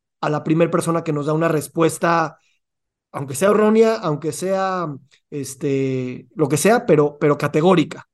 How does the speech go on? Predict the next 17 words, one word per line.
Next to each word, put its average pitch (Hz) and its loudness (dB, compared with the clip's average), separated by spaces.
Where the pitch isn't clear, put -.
Necesitamos 147 0
un, 170 2
un 170 0
lugar 170 2
donde 160 -2
agarrarnos. 135 -12
¿Cómo, 208 4
cómo, 208 2
cómo 196 0
flotar 190 2
esa, 180 0
esa 170 -4
incertidumbre, 170 0
eh, 156 -4
dentro 151 -4
del 139 -10
cáncer, 160 -6